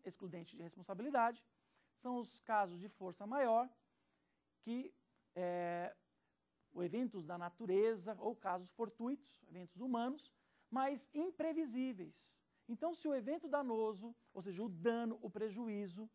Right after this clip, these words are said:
ocorreu em decorrência, por exemplo, de uma enchente, aí realmente a empresa estaria isenta de responsabilidade, porque a responsabilidade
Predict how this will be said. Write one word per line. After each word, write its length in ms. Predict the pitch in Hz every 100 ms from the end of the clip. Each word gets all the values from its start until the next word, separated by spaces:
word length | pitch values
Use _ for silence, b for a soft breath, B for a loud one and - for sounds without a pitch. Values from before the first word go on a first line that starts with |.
| _ _ -
ocorreu 680 | 302 302 311 202 196 196 b b b 208
em 140 | 226
decorrência, 1000 | 285 320 294 226 190 330 277 - 269 285 - _ _ -
por 180 | 240 254
exemplo, 640 | 240 165 190 185 196 202 _ -
de 120 | 180
uma 180 | 220 220
enchente, 680 | 254 - 247 294 - - - _ _ _ _ _ _ _ _ _ _ _ _
aí 380 | 220 185 170 180 _ _ _ _ _
realmente 640 | 220 247 185 175 175 -
a 100 | -
empresa 380 | 214 185 185 190 -
estaria 520 | 180 196 160 175 -
isenta 500 | 233 185 190 190 185 _ _ _ _ -
de 100 | 170
responsabilidade, 880 | 160 - 180 185 220 240 208 202 - _ _
porque 400 | 330 - 208 208 b b b
a 120 | -
responsabilidade 840 | 175 202 208 202 190 170 170 185